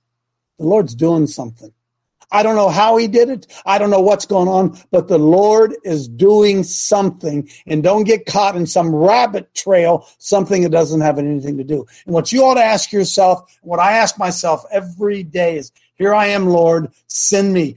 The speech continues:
What is it you would have me do now, right where I am? Don't let me get lost in the big picture. Don't let me get trapped down there at the Guidestones. What is it you want me to do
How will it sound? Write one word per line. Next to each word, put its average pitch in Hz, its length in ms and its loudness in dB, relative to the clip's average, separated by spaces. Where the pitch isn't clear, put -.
What 185 220 0
is 208 160 0
it - 140 -2
you 202 100 -2
would 185 100 4
have 156 340 0
me 247 540 0
do 226 580 -2
now, 185 680 0
right 208 320 0
where 190 200 4
I 175 160 0
am? 165 220 -4
Don't 226 180 0
let 254 120 2
me 269 80 2
get 277 160 2
lost 254 360 0
in 254 100 0
the 247 60 0
big 226 280 -2
picture. 220 480 -4
Don't 247 160 2
let 269 120 0
me 269 100 2
get 277 240 -4
trapped 247 340 0
down 254 220 -4
there 254 160 2
at 262 80 -6
the 254 100 -10
Guidestones. 190 720 -4
What 220 200 0
is 226 160 0
it 208 160 -6
you 214 60 -4
want 202 200 -6
me 190 100 -2
to 185 80 -4
do 165 340 -4